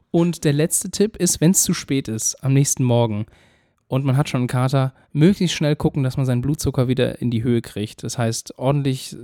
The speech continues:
Essen mit Antioxidantien, wie zum Beispiel Beeren oder Spinat oder Nüsse oder auch dunkle Schokolade. Und dann geht's einem,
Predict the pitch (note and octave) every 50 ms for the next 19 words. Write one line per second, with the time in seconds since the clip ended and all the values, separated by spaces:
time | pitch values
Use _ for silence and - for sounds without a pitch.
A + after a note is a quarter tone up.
0 | B2+ C3+ - C3 D3+ D#3+ - D#3+ C#3+ C3 C3 C3 - C#3+ C#3+ D3 - D#3+ D3 -
1 | - - C#3+ - - - - A2+ A#2+ F3 F3+ B3+ A#3 - - F3+ E3+ E3+ D#3 C3+
2 | B2+ A#2 A#2 - G#2+ A2 A2+ - A2+ A2 - A#2 A#2+ C3 C#3 C3 C3 B2+ B2+ C3
3 | B2+ A2 G#2+ G#2+ - - A2 A2 C3 C3+ C#3 C#3 C#3 C3+ A2 G#2+ G#2+ B2 C#3+ C#3+
4 | - - C3 B2+ B2 - - - - - - _ A#2 A2+ B2+ C#3 A#2 C3 - -
5 | D3 C#3 - C3+ - - B2 - A#2 A#2+ B2+ D3+ E3 D#3+ D#3 D#3 - - - -
6 | - - - _ - A#2+ B2 A#2+ - B2+ - - A#2+ A#2+ A#2+ A#2